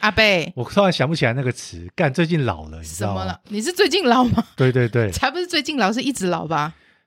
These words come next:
Speaker 2: 据于那个不专业报道统计，有很多的听众其实很喜欢听你的婆妈闲聊。
Speaker 1: 我就不是婆妈，我就是一般生活分享，好不好？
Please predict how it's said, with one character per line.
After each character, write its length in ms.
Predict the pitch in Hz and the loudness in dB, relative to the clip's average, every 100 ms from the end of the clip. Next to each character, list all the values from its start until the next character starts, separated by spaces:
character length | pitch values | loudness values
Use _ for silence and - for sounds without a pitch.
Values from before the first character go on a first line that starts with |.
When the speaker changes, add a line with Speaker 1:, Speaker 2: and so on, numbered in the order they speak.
| _ - | _ 0
Speaker 2:
据 260 | 202 160 | 4 6
于 160 | 123 123 | 6 4
那 120 | 143 | 2
个 340 | 123 117 104 104 | 2 0 0 0
不 160 | 196 | 0
专 260 | - 165 156 | 2 4 4
业 140 | 156 | 4
报 180 | - 131 | 4 0
道 180 | 117 104 | 0 -4
统 240 | - 87 | -6 -12
计， 320 | 82 110 82 - _ _ - | -8 -8 -8 -16 _ _ -2
有 140 | 120 | 2
很 240 | 143 160 104 | 4 2 2
多 160 | 151 | 4
的 120 | 160 | 4
听 200 | 120 131 | 2 0
众 280 | 120 117 95 | 2 0 0
其 180 | - 117 | -6 -4
实 160 | 104 104 | -2 -2
很 220 | - 127 | 0 2
喜 180 | - 101 | 4 4
欢 160 | 110 | 2
听 180 | 107 110 | 2 0
你 80 | 92 | -2
的 120 | 90 | -6
婆 260 | - 95 92 | -8 -4 0
妈 180 | 110 | 0
闲 240 | 120 82 76 | 0 -4 -8
聊。 240 | 76 69 - _ _ _ - - - _ | -10 -14 -18 _ _ _ -20 -20 -20 _
Speaker 1:
我 120 | - 202 | -2 0
就 140 | 370 427 - _ _ _ _ - | 2 0 -4 _ _ _ _ -2
不 140 | 254 | 0
是 120 | 262 | 0
婆 340 | - - 220 214 | -4 -2 0 2
妈， 200 | 262 311 | 0 0
我 100 | 220 | -2
就 120 | 220 | -2
是 280 | 277 - 262 | -4 -6 -6
一 140 | 247 262 | -2 2
般 240 | 240 240 | 4 4
生 260 | - 233 226 | 4 2 4
活 160 | 180 | 0
分 260 | 170 196 196 | 0 0 0
享， 220 | - 156 | 0 -2
好 240 | 160 165 | -2 -6
不 300 | 147 - 170 | -6 -2 -2
好？ 420 | 156 - - - | -4 -10 -12 -12